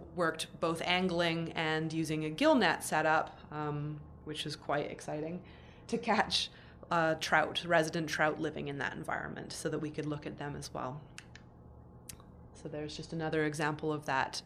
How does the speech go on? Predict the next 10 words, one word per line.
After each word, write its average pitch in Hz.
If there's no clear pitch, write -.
uh, 143
young 165
life 160
stage 156
fish -
trap 170
called 143
a 139
fyke 185
net. 196